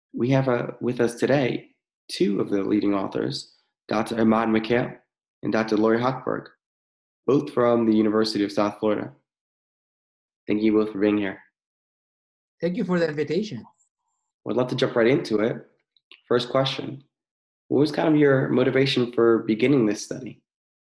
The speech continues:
Speaker 2: Um, regarding adenomyosis, it's a very interesting disease. Uh, there is a, it's very common. We only know that it's about, uh, present in thirty percent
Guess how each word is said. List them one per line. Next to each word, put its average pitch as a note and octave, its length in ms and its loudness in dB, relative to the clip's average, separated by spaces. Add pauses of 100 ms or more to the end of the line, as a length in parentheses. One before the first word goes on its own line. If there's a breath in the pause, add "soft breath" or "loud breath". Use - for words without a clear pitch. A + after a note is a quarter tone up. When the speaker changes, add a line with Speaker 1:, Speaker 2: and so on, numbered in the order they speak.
(880)
Speaker 2:
Um, B2+ 440 -4 (120)
regarding E3+ 880 -4 (100)
adenomyosis, C3 800 -4
it's C3+ 140 -6
a C#3+ 60 -6
very G#3+ 180 -2
interesting D#3 580 -8
disease. A#2 800 -10 (380)
Uh, A#2+ 240 -10
there C3+ 140 -6
is C3 120 -6
a, C3 280 -4
it's C#3 160 -10
very C#3+ 240 -6
common. D3+ 580 -8
We B2 140 -6
only C#3 280 -4
know C3 260 -4
that B2 320 -4
it's A#2+ 120 -16
about, A#2+ 320 -6 (100)
uh, A2 200 -8 (100)
present C3+ 340 -4
in A2+ 140 -6 (160)
thirty D3 320 -2
percent B2+ 580 -6